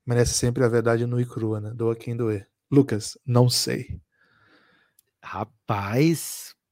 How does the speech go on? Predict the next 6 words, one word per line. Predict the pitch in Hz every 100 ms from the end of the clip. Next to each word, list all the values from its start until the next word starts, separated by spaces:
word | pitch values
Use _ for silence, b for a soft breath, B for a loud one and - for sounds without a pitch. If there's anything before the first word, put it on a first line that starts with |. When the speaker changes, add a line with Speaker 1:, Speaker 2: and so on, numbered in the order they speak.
| _
Speaker 2:
posição | 104 95 107
corajosa, | 98 107 113 127 151 151 139
hein? | 139 143 _ _ _ _ _ _ _ -
Speaker 1:
Cara, | 113 139 160 127 107 -
não | 120 120 127
sei. | - - 110 101 -